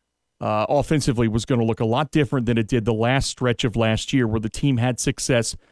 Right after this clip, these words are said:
moving the ball, even with Darnold at quarterback, because they had a power element to the run game they no longer have. I like how Chuba runs. I, I, I like how all these backs run. But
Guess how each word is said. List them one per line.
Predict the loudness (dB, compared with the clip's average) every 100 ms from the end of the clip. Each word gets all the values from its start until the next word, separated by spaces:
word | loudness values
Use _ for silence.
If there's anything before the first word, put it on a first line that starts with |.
| _ 0
moving | 2 4 4
the | 2
ball, | 4 2 2
even | -2 -2
with | -2
Darnold | 0 0 0 -2
at |
quarterback, | -2 0 2 0 0
because | -2 -2 -2
they | -2
had | 0 0 -2 _ _ -8
a | -8
power | -4 0 2 2
element | 2 2 0
to | -2
the | 0
run | 2 2 2
game | 2 2
they | 2
no | 2
longer | 2 0 0 2
have. | 2 0 -2 _ -8
I | -2
like | 2 2 2
how | -2
Chuba | -2 -4 -2 0
runs. | 2 2 2 0 -8 -8
I, | -6
I, | -2 0
I | 2
like | 0 0
how | 0
all | 2
these | 0
backs | 0 -2 -2 -4
run. | -4 -6 _ _ _ -2
But | -2 -2